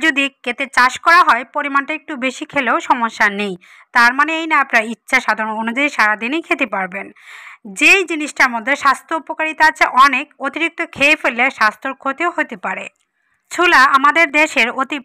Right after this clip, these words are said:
পরিচিত একটি ডাল। শুধুমাত্র রোজা আসলেই নয়, আজকাল আমরা সব সময় ছোলা খাই। ছোলায় অনেক পুষ্টি রয়েছে, এটা প্রোটিন গ্রুপের মধ্যে অন্তর্ভুক্ত এবং সেকেন্ড ক্লাস প্রোটিন হিসাবে পরিচিত। ছোলা শরীরের বেশ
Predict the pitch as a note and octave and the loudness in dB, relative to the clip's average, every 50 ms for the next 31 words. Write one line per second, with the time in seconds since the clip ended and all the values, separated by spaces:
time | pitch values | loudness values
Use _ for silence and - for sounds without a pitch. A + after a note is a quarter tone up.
0 | - D4 D4 D#4 D#4 - F4+ E4 F4 E4+ E4+ E4+ - F4+ D4 G#3 A3 G3 F#3+ F#3+ | -6 -4 -4 -4 -4 -4 -2 0 2 0 0 0 -2 -4 -2 0 0 0 -2 -4
1 | F#3+ G3 - - C#4+ C4 D#4+ D4+ D#4 D#4+ D4+ - E4+ E4 C#4+ C4+ B3 A3 B3 A#3 | -10 -10 -8 -8 -6 -4 0 2 2 2 2 2 0 0 -2 -2 -2 2 4 4
2 | A#3+ B3 - - D#4+ D#4+ D#4+ D4 B3 A3+ B3+ C#4+ - - B3 B3 - - - D4+ | 4 2 0 0 0 0 2 4 4 2 2 2 2 2 0 0 0 -2 -2 0
3 | C#4+ C4 A#3 A3 A3 A#3+ C4+ F4 G4+ - - _ - - A#3+ A#3 A#3 - - D#4+ | 2 2 2 2 4 4 4 4 2 -2 -10 _ -4 0 0 0 2 0 0 0
4 | E4 E4+ D#4+ - D4+ B3 F#3+ F3+ - - - - F#3+ _ - - - - _ _ | 0 0 0 0 0 2 2 0 -2 -6 -10 -10 -16 _ -20 -20 -20 -20 _ _
5 | - - E4+ F4 F4 F4+ F4+ - - C4 C4+ C#4 C#4 C#4 _ - E4 E4+ D#4 - | -4 -2 2 4 4 4 4 4 4 4 4 2 0 -6 _ -8 -6 -6 -6 -2
6 | - E4+ C#4+ C4 A#3 A3 G#3+ - - D4+ E4 B3 A#3 - B3 A3+ - - - D#4+ | -2 0 2 2 2 2 0 0 -2 0 0 0 0 0 -2 -4 -4 -6 -6 -6
7 | D#4+ D#4+ F4 F4+ F4+ E4+ D#4+ D#4 D#4+ - E4 D#4+ D4+ C#4 B3+ A#3 G#3 G#3+ B3 B3 | -6 -4 -4 -4 -4 -2 -2 -2 -2 -2 -2 -4 -2 -2 -4 -2 0 0 0 2
8 | - - A#3+ A#3+ A#3+ - D4 C#4 E4 D#4 - - E4+ - - A#3 A3+ A3 G#3+ G#3+ | 4 2 2 2 0 -6 -6 -6 -6 -6 -4 -2 0 2 2 2 2 2 0 -2
9 | A#3 - - A#3+ A3 A#3 A#3 D4+ D#4+ F4 - F4+ F4+ E4+ - - - D#4+ D4+ D4 | -4 -4 0 2 2 2 2 0 -2 -2 0 0 0 0 0 -4 -8 -6 -6 -6
10 | C#4 B3+ A#3+ A3 - G#3 F#3+ F#3 B3 E4 A#4 - _ - D4 D4 C4+ B3 - G3+ | -6 -8 -6 -4 -2 -2 0 2 2 0 0 -2 _ -4 -4 -4 -4 -6 -10 -10
11 | F#3 F#3+ - - - _ _ _ _ _ _ _ - - - - - _ - - | -8 -8 -10 -10 -12 _ _ _ _ _ _ _ -20 -20 -20 -20 -20 _ -4 -2
12 | F#4 F#4 F#4+ G4 G#4 G4 F#4+ F#4 F4+ F4 F#4 F#4 - C#4+ C#4+ C#4 | 0 2 4 2 4 4 4 4 6 6 4 4 4 2 0 0